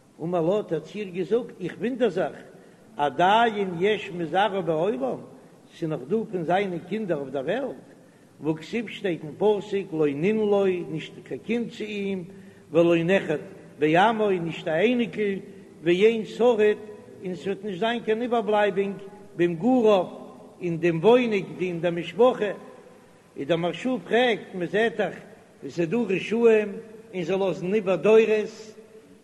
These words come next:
זאגט דער מרשה, רבי האט זיך דא געוואונדערט, ווייל דו געווען, ידוע אז רבינו, אין מרחבן, לימוד בו. האט ער געזאגט, אז רב מאיר געטראכט,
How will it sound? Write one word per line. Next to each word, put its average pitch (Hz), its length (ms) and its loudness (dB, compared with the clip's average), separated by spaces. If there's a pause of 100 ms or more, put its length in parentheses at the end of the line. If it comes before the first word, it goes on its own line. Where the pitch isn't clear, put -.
זאגט 208 220 -4
דער 240 120 2
מרשה, 226 320 -4
רבי 233 400 0
האט 226 120 -2
זיך - 160 -16
דא 247 160 2
געוואונדערט, 214 640 0 (480)
ווייל 185 180 4
דו 247 260 0
געווען, 214 560 -2 (160)
ידוע 214 480 4 (140)
אז 160 200 -4
רבינו, 202 560 2 (560)
אין 190 140 -4
מרחבן, 202 640 0 (520)
לימוד 214 460 2
בו. 151 160 0 (440)
האט 151 160 -6
ער 180 60 -4
געזאגט, 190 440 -4
אז 180 180 -4
רב 170 180 -4
מאיר 226 220 0
געטראכט, 226 600 -2